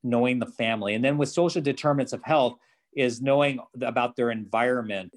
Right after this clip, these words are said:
and their living conditions and their neighborhood and anything related to food deserts and, you know, all those sorts of things that are really critical to providing population-based care.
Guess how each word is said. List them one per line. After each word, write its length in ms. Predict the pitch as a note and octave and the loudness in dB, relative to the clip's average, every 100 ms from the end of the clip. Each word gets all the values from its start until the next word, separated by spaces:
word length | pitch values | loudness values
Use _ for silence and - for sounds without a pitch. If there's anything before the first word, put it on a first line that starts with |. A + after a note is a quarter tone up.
| - | -8
and 280 | A2 G#2 | -8 -4
their 180 | G2+ G#2 | 0 0
living 320 | G#2+ D3 C#3 | 2 0 0
conditions 680 | A#2 A2 G#2 - G#2 G2 F#2 | -2 -2 -4 -4 -12 -14 -10
and 200 | G#2 G2 - _ _ - | -8 -10 -18 _ _ -8
their 340 | A#2 A2+ G#2+ - | -2 0 0 -4
neighborhood 760 | B2+ C3+ D3+ C#3 G#2+ A2+ G2+ G2+ | -2 0 2 0 -2 0 -2 -2
and 400 | G2+ G2 F#2+ F#2+ _ _ _ _ | -6 -8 -12 -14 _ _ _ _
anything 560 | - C3+ C3 C#3+ B2+ B2 | -6 -2 -2 0 -2 0
related 460 | A#2 A2+ A2+ A2 - | -2 0 0 -2 -4
to 320 | A#2+ G#2+ G#2 - - | -2 -2 -2 -6 -2
food 220 | G3 C#3+ | 0 2
deserts 460 | A#2+ A2+ G#2+ G2+ B2 | 2 2 0 -4 -6
and, 220 | A2+ A#2+ | -6 -4
you 100 | C#3 | 0
know, 140 | A#2+ | 2
all 120 | C3 | 2
those 220 | D3 B2 - | 2 0 0
sorts 220 | B2+ - | -2 -2
of 80 | - | -4
things 260 | A2+ G#2+ | -2 -2
that 80 | G#2+ | -2
are 100 | G#2 | -4
really 300 | A2+ D3+ C3 | 0 2 2
critical 640 | - - C#3+ C3 G#2+ G2+ - | 0 -2 -2 0 0 -2 -4
to 160 | - B2 | -4 -2
providing 720 | - G#2+ A2+ A2+ A#2 A2 G#2 | 0 0 2 2 2 0 -4
population-based 920 | - A2+ A2+ A2+ G#2+ A2 G#2 G#2 - | -4 -2 -2 -2 -4 -4 -2 -2 -4
care. 340 | - B2+ G2 | -4 0 0